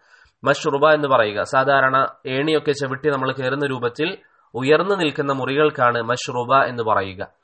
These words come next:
അങ്ങനെ ഉമർ ബിൻ അൽ ഖത്താബ് റളിയല്ലാഹു അൻഹു നബി സല്ലല്ലാഹു അലൈഹി വസല്ലമയോട് സംസാരിക്കാൻ അവിടുത്തെ മഷ്റൂബയുടെ അരികിലേക്ക് പോയി.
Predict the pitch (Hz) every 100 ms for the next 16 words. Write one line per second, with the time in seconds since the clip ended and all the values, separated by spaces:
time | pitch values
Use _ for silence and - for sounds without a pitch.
0 | _ _ - - 160 180 190 - 139 165
1 | 170 160 147 139 - 160 147 139 135 127
2 | 143 156 135 135 139 131 135 139 123 -
3 | 147 143 127 123 123 117 131 135 123 123
4 | 135 135 123 120 120 117 135 151 135 127
5 | 131 175 - _ _ _ - 160 180 175
6 | 165 135 135 - 175 160 147 139 127 135
7 | 143 131 123 110 110 104